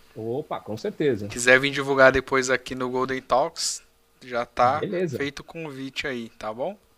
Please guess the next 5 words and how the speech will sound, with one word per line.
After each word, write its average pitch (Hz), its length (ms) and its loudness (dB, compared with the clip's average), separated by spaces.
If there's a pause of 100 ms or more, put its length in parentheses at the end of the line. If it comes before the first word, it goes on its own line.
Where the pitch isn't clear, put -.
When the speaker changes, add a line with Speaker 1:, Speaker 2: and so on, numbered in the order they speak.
(200)
Speaker 1:
Vai 107 400 0
ser 127 200 -4
aceito. 123 480 -8 (560)
Speaker 2:
Legal. 110 460 0 (520)
Ó, 123 260 4